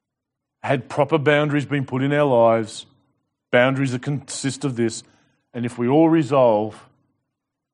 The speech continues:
before we even get there, "I'm not gonna move." Let's pray. Jesus, I thank you that you won the victory at the cross.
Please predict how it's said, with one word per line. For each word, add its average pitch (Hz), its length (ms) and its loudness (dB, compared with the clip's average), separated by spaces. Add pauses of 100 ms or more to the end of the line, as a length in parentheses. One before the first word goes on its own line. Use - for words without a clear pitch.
(540)
before 135 380 -2
we 139 180 2
even 123 200 -4
get 110 180 -6
there, 87 260 -12 (200)
"I'm 110 120 -6
not 113 140 -6
gonna 107 200 -10
move." 92 460 -16 (1500)
Let's 95 140 -20
pray. - 280 -20 (4000)
Jesus, 131 320 4
I 139 80 6
thank 143 240 0
you 135 60 0
that 120 160 -2
you 123 40 0
won 113 180 2
the 110 60 -2
victory 117 300 -6
at 101 60 -10
the - 80 -14
cross. - 580 -8